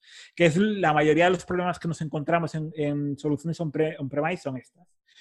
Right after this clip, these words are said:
que a veces hay problemas desde el, un lugar específico para conectarse al servidor. Si salváis este problema, os vale. La, la ventaja que tiene el on-premise es que el, el,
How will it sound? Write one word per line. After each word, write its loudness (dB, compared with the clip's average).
que 6
a 4
veces 0
hay 2
problemas 4
desde 0
el, 2
un 2
lugar 6
específico -2
para -2
conectarse -2
al -4
servidor. -6
Si -10
salváis 4
este -4
problema, 0
os 2
vale. 6
La, 2
la 2
ventaja 0
que -4
tiene 0
el 4
on-premise -2
es -10
que 0
el, 0
el, -6